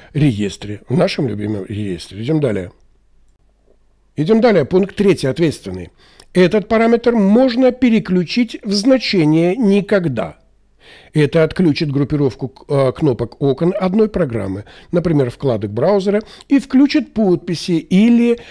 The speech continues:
э, при переполнении, э, м, панели задач в этом случае подписи также будут включены, но кнопки могут быть сгруппированы при наличии большого количества элементов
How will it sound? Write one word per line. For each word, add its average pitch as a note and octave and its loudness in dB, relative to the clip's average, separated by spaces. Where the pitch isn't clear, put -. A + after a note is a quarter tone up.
э, E3 0
при F#3 0
переполнении, E3+ 2
э, C3+ -10
м, C#3+ 0
панели C#3 2
задач F3 -2
в C#3 -2
этом E3+ -2
случае G#3 -8
подписи G3 -4
также G3+ -2
будут E3+ -2
включены, C#3+ -4
но B2+ -2
кнопки - -2
могут C#3 2
быть A2+ -4
сгруппированы C3 -2
при D3+ 0
наличии E3+ 0
большого G3 0
количества D3 -4
элементов E3 -2